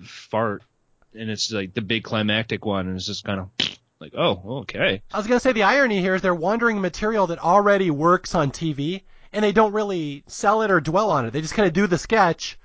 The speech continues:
Speaker 2: Although there is a fantastic joke in here that I always forget about, where, "Three minutes, MacGruber," and he's like, "Give me this, give me the copper wire, give me the ball bearing." He's like,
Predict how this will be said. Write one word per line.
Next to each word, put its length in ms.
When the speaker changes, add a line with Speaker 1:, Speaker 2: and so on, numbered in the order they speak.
Speaker 2:
Although 160
there 140
is 100
a 60
fantastic 580
joke 280
in 60
here 140
that 100
I 140
always 260
forget 260
about, 360
where, 220
"Three 160
minutes, 240
MacGruber," 500
and 100
he's 100
like, 240
"Give 120
me 60
this, 260
give 120
me 80
the 80
copper 320
wire, 320
give 120
me 60
the 100
ball 220
bearing." 540
He's 140
like, 180